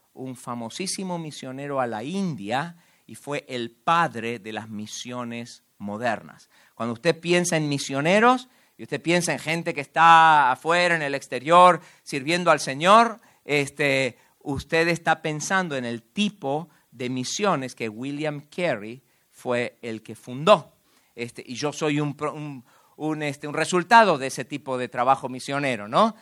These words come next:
Yo crecí en una iglesia, este, bilingüe, bicultural, así como usted está asistiendo a una iglesia bicultural aquí en, en Miami, usted está asistiendo a una iglesia de habla hispana en un país que habla inglés.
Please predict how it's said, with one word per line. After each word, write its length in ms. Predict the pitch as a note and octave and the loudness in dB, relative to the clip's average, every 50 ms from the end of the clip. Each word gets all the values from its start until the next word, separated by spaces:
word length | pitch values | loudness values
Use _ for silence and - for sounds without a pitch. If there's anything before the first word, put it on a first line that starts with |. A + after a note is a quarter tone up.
| _ _ _ _ | _ _ _ _
Yo 120 | - C#3+ C#3 | -8 -8 -6
crecí 300 | D3+ C#3+ C3 - E3 E3 | -4 -4 -4 -2 0 0
en 100 | D#3+ D#3 | 0 0
una 140 | D#3 D3+ C#3+ | -2 -2 -4
iglesia, 840 | C3+ B2 D3+ D#3+ E3 D#3+ - D#3+ D#3 D3 C#3+ C3+ C3 B2+ A#2 A2 _ _ _ _ _ _ _ | -4 0 2 0 0 0 -2 0 2 4 6 6 6 4 0 -6 _ _ _ _ _ _ _
este, 520 | - C#3 C3+ C3 B2+ _ - C#3 B2+ B2 A2+ | -8 -8 -8 -8 -8 _ -6 -4 -4 -4 -4
bilingüe, 880 | A2 C3 C#3 D#3 F#3 A3 A3+ A3 G3 F3 D3+ E3+ F3+ G3+ A3+ A3+ A3 _ _ _ | -6 -6 -6 -2 0 0 0 0 0 0 2 4 4 4 2 -2 -8 _ _ _
bicultural, 1080 | - A#2+ F3 F3 E3+ - E3 D#3+ D3+ D3+ D3+ D3+ D#3 F3+ G3 E3 C#3+ D3+ F3+ G#3+ - _ _ _ _ _ - | -12 -8 -8 -8 -8 -4 -2 -2 -2 -2 -4 -2 6 8 8 8 8 6 0 -6 -12 _ _ _ _ _ -14
así 180 | B2 - - | -14 -12 -12
como 260 | C#3 - D3 C3+ C3 C3 | -8 -8 -8 -8 -8 -10
usted 420 | - - - E3+ E3 E3 D#3+ - | -12 -4 -2 0 0 0 0 -4
está 220 | - A#2+ - - C3 | -18 -18 -8 -6 -6
asistiendo 720 | B2 - A#2+ - _ - C#3+ C#3 C#3 C3+ C3 C3 C3 - _ _ _ _ - | -6 -6 -12 -16 _ -10 -8 -8 -8 -6 -8 -8 -8 -8 _ _ _ _ -6
a 100 | B2+ C3 | -4 -2
una 160 | C3+ C3+ C3 | -2 -2 -2
iglesia 420 | C3 B2 B2+ C3+ C#3 C3 - C3+ A#2+ | -4 -4 -4 -4 -6 -4 -4 -6 -4
bicultural 680 | A#2+ B2+ A2+ - B2 A2+ - B2+ B2+ C3+ C#3+ C#3 C3 | -4 -6 -10 -10 -10 -12 -8 -4 0 2 2 2 2
aquí 360 | A#2 - - C3+ C3+ C3 B2+ | 0 -2 -4 -8 -6 -4 -4
en, 400 | B2+ A#2 A#2+ A#2+ A#2 A#2 A2+ A2+ | -4 -4 -4 -4 -6 -6 -8 -10
en 160 | A2+ G#2+ G#2+ A2+ | -12 -12 -10 -6
Miami, 460 | A#2+ B2+ D3+ F#3 F#3+ E3+ D#3 D#3+ D#3 | -2 0 4 6 6 6 4 2 -6
usted 160 | C#3+ - D#3+ | -4 -4 -6
está 140 | D3+ - D#3+ | -4 -4 -6
asistiendo 420 | C#3+ D3 C3 - D#3+ D#3+ D#3 D3+ | -6 -6 -10 -8 -8 -8 -6 -6
a 20 | D3 | -8
una 100 | C#3+ C3 | -6 -6
iglesia 420 | B2+ C#3 D#3 D#3+ D#3+ E3+ D#3 C#3 | -4 -2 -2 -2 -2 -2 -2 -2
de 140 | C3 C#3 D3 | 0 4 4
habla 280 | D3+ D#3 D3 D3+ C#3 | 4 4 4 2 -2
hispana 800 | C3 C3 A#2 - - _ - F3+ F3 D3 B2+ C3+ D3 F3 G3+ - _ _ _ _ _ _ | -2 -2 -6 -10 -10 _ 2 4 4 4 2 0 -2 -4 -4 -8 _ _ _ _ _ _
en 160 | - A#2+ C3+ C#3+ | -12 -10 -8 -8
un 120 | D#3 D3+ | -8 -6
país 380 | D3+ C#3+ C3+ C3 C#3+ D3 C#3+ - | 0 2 2 2 2 -2 -6 -8
que 220 | - C#3+ C3 C3 | -6 -2 2 4
habla 500 | C3+ C#3 C3+ C#3+ C#3+ D3 D3 C#3+ - _ | 4 4 4 2 2 4 4 2 2 _
inglés. 640 | - B2 B2 B2+ C3 F3+ F3+ C3 - - - - | -10 -10 -10 -2 4 4 4 4 4 -4 -18 -20